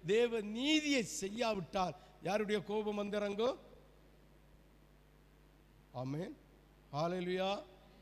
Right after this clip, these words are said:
புரியுதா? எப்படியாவது ஒரு ஆத்மா, நடக்காத காரியம், அது தீமையாகவே முடியும். அந்த ஆத்மாவினால அந்த குடும்பம் ரட்சிக்கப்படாது,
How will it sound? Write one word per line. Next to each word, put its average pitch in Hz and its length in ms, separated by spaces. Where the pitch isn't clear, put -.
புரியுதா? 214 340
எப்படியாவது 262 880
ஒரு 220 120
ஆத்மா, 233 400
நடக்காத 214 640
காரியம், 175 300
அது 180 220
தீமையாகவே 240 640
முடியும். 165 420
அந்த 208 220
ஆத்மாவினால 220 880
அந்த 196 220
குடும்பம் 233 360
ரட்சிக்கப்படாது, 180 720